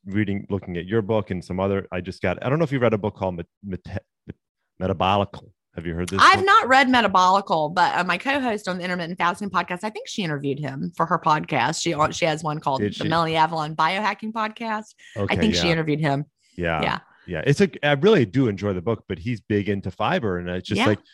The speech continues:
Speaker 1: you know, you just have these differing opinions. So there can be a little bit of paralysis of analysis, like
Speaker 2: Yeah.
Speaker 1: which way to go.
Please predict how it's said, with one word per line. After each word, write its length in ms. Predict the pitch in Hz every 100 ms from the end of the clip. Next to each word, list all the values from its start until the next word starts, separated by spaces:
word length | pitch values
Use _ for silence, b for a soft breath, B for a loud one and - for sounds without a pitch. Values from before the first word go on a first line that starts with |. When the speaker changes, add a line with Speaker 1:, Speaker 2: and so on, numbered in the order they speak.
| b b
Speaker 1:
you 60 | 208
know, 80 |
you 160 | 156 117
just 160 | 139 123
have 140 | 110
these 160 | 107 95
differing 380 | 107 - 98
opinions. 600 | 90 - 101 98 85 80
So 160 | - 87
there 180 | 82 117
can 340 | - 135 175
be 100 | 139
a 80 | 107
little 180 | 104 101
bit 140 | 101
of 100 | 98 -
paralysis 640 | - 90 90 98 - 92
of 80 | 78
analysis, 540 | 82 85 90 - 85 -
like 120 | 80
Speaker 2:
Yeah. 160 | 101 127
Speaker 1:
which 100 | 285
way 100 | 87
to 100 | 80
go. 460 | 73 85 73 69